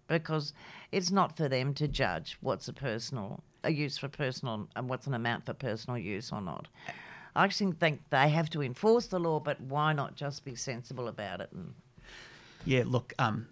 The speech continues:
Speaker 2: I think you're probably right about them looking for areas to nitpick. But anyway,
Speaker 1: Yeah.
Speaker 2: A C T Police said it was already aware of drug traffickers selling cannabis using their knowledge of the laws. The possession and cultivation of cannabis in the A C T was legalised in early twenty twenty.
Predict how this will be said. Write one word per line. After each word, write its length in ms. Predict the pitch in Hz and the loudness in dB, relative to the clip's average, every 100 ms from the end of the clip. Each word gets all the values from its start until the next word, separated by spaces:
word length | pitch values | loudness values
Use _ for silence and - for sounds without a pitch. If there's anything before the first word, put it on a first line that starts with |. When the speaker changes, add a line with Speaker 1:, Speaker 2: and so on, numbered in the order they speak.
| - | -4
Speaker 2:
I 80 | 123 | 0
think 220 | 131 110 | 0 -2
you're 60 | 120 | 0
probably 420 | 120 120 113 107 | 2 4 0 4
right 220 | 107 107 | 6 6
about 280 | 101 107 - | 4 0 0
them 260 | 110 107 - - - - - - | 0 0 -2 -10 -14 -10 -10 -4
looking 320 | - - 101 | -4 2 0
for 160 | - - - - - | 0 -6 -6 -8 0
areas 320 | 123 110 107 | 4 4 2
to 100 | - | 0
nitpick. 380 | 107 110 - 120 - | 0 0 0 0 2
But 180 | 117 139 | 2 8
anyway, 340 | 156 110 82 - - - | 8 8 2 -8 -14 2
Speaker 1:
Yeah. 60 | 180 | 4
Speaker 2:
A 40 | |
C 120 | 208 | 4
T 140 | 202 175 | 4 4
Police 260 | 147 143 | 6 4
said 140 | - 127 | 6 4
it 60 | |
was 140 | 127 147 | 4 6
already 280 | 151 160 156 | 8 8 6
aware 220 | 120 117 | 6 6
of 100 | 110 | 6
drug 220 | 131 123 | 4 4
traffickers 400 | - 120 - 117 | 4 4 2 -2
selling 300 | - 113 110 | 4 4 4
cannabis 640 | - 135 135 - - - - | 6 8 8 4 -4 -6 2
using 500 | 131 143 143 127 98 - | 4 6 6 2 2 0
their 220 | 123 123 | 4 6
knowledge 320 | 110 113 - | 6 2 0
of 100 | 110 | -2
the 100 | 110 | 2
laws. 520 | 110 139 113 - - _ - - - | 6 6 4 -4 -10 _ -20 -10 -4
The 80 | |
possession 400 | 120 120 160 - 170 | 0 8 8 10 6
and 80 | |
cultivation 560 | 127 127 113 117 117 - | 6 4 6 4 6 2
of 100 | 104 | 4
cannabis 420 | 135 110 - - | 4 4 2 0
in 60 | 110 | 2
the 80 | 110 | 2
A 60 | |
C 120 | 107 | 0
T 180 | 165 131 | 0 0
was 180 | 101 107 | 0 2
legalised 580 | 113 120 110 110 113 - | 4 4 2 2 0 2
in 100 | 107 | 2
early 200 | 110 107 | 2 0
twenty 280 | - 107 98 | 2 0 2
twenty. 420 | - 123 110 | 6 6 6